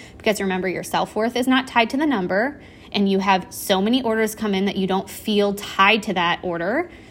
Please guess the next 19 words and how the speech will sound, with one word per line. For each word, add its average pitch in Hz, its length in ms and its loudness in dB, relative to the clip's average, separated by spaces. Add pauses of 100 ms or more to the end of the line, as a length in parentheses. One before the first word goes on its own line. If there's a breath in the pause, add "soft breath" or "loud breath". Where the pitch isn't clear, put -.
so 214 120 -2
you 208 160 0
show 190 220 0
up 220 120 4
with 220 120 -4
a 214 80 0
different 226 340 -4
mindset. 185 540 -2 (420)
And 214 100 2
number 208 220 2
two, 233 640 0 (120)
you'll 220 200 2
be 208 260 2
able 226 220 2
to 240 120 -6
see 202 200 -4
clear 220 840 -2
next - 300 -2
steps - 580 -2